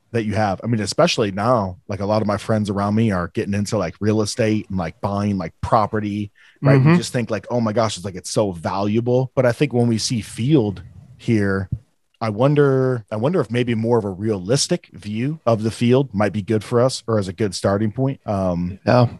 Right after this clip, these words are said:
Speaker 1: 'cause once upon a time, I made my way in this world as a blue collar dude. I didn't always sit in front of a computer designing stuff, writing stuff,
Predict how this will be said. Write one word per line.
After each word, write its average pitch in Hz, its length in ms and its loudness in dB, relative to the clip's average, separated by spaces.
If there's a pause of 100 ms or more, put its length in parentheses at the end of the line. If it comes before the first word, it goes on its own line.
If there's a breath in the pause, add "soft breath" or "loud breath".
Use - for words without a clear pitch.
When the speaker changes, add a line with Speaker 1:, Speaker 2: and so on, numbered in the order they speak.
(520)
Speaker 1:
'cause 113 420 2 (280 loud breath)
once 143 340 0
upon 165 280 2
a 120 60 0
time, 127 320 0
I 120 80 2
made 117 220 0
my 113 120 -2
way 107 180 -2
in 110 80 -4
this 110 200 -8
world 123 260 4
as 101 100 -4
a 95 60 -12
blue 107 180 -2
collar 87 280 -2
dude. 80 300 -10
I 110 100 -2
didn't 110 220 2
always 107 340 2
sit - 160 0
in 101 60 -12
front 104 200 -2
of 90 60 -8
a 101 60 -6
computer 101 640 0 (400)
designing 101 460 2
stuff, 101 520 0
writing 98 360 0
stuff, - 540 -2